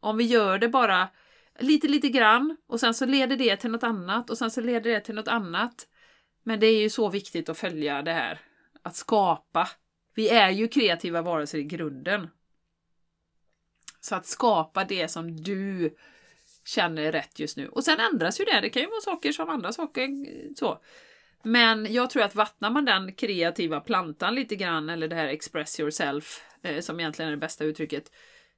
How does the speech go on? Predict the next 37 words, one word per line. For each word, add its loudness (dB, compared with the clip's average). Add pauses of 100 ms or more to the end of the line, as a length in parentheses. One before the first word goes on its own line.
så -10
kommer -4
det -2
ju -4
bara -2
växa. -4
Och -6
det -4
kommer -4
bli -4
som -6
en, -4 (420)
ja, -2
men 0
som 0
vatten -2
på, -12
på -6
kvarnen. 0 (320)
Att -8
uttrycka -4
sig -10
själv. -8 (200)
Att -14
vara -4
sig -8
själv. -10 (680)
Så. -12 (260)
Men -6
det 2
behövs -2
skapas -2
lite -8
utrymme -8
för -4
det. -12 (1200)
Faktiskt. -10